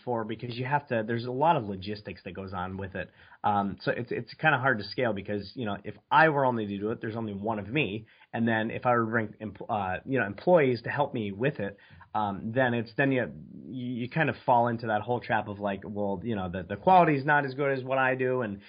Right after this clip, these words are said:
even if it is, it's like, you know, in, in my head, it's not, <laughs> you know what I mean? Uh, so I, I would, I would say I would have focused earlier on, on more things that I could leverage, uh, which is more like products, more, uh, coaching, things like that.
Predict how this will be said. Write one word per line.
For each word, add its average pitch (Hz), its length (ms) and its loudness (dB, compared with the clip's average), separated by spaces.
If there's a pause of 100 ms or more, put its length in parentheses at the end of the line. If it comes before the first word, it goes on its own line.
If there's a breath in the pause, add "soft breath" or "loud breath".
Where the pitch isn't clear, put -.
(120 loud breath)
even 180 200 4
if 156 100 0
it 135 100 -2
is, 139 300 4
it's 131 160 -8
like, 104 260 -2
you 131 60 -4
know, 113 100 -2
in, 113 460 -4
in 107 180 -4
my 110 240 2
head, 110 220 0
it's 113 160 -6
not, 123 260 2
<laughs> - 40 -2
you 175 560 2
know 147 80 4
what 139 100 4
I 139 60 2
mean? 139 220 -2
Uh, 117 240 4 (420 loud breath)
so 170 80 6
I, 160 300 8
I 175 280 4
would, 175 380 2
I 151 120 2
would 151 220 -2
say 143 400 0
I 131 120 0
would 131 240 0
have 143 100 -2 (100)
focused 135 460 -2
earlier 139 400 2
on, 147 440 2
on 120 200 0
more 123 200 2
things 123 260 -6
that 113 100 0
I 110 40 -2
could 104 160 -8
leverage, 170 460 0 (340 loud breath)
uh, 120 180 6
which 139 280 2
is 127 100 -2
more 139 200 4
like 113 180 0
products, 120 600 2
more, 120 400 -2
uh, 101 220 -4
coaching, 113 640 -4 (240 loud breath)
things 123 180 -4
like 107 160 -2
that. 92 280 -2